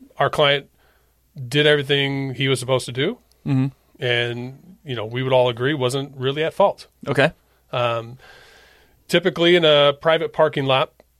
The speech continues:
Speaker 1: in, when you do have an accident, police don't show up,
Speaker 2: Yeah.
Speaker 1: you know, unless there is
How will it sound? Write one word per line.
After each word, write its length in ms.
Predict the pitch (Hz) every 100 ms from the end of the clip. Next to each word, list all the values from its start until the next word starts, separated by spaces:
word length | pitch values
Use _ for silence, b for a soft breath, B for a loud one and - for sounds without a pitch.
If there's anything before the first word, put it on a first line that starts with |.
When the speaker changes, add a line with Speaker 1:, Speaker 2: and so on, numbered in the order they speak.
| _ _ -
Speaker 1:
in, 300 | 135 127 127
when 160 | 135
you 100 | 135
do 140 | 135 196
have 140 | 123
an 60 | 113
accident, 440 | 110 - 123 -
police 300 | - 127 -
don't 180 | 127 123
show 240 | - 120
up, 180 | 104 - _ _ _ _
Speaker 2:
Yeah. 180 | - 123
Speaker 1:
you 60 | 113
know, 120 | 117
unless 360 | 120 123 127 -
there 180 | 127
is 600 | 123 123 117 117 107 -